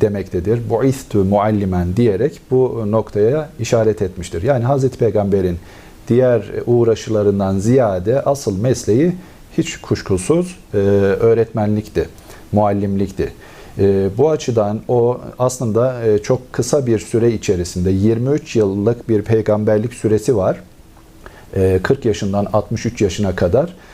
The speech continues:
E, bu yirmi üç yıllık süre içerisinde sahabe-i kiram, e, da, e,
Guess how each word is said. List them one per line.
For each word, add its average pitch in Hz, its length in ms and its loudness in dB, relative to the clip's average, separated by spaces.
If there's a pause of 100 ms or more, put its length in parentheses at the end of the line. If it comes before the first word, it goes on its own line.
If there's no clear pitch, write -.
(240)
E, 98 200 0
bu 123 80 2
yirmi 135 380 0
üç 180 200 -2
yıllık 113 340 0
süre 147 260 0
içerisinde 101 500 -2
sahabe-i 135 720 2
kiram, 131 420 0
e, 131 60 -6 (400)
da, 117 160 2
e, 113 180 -2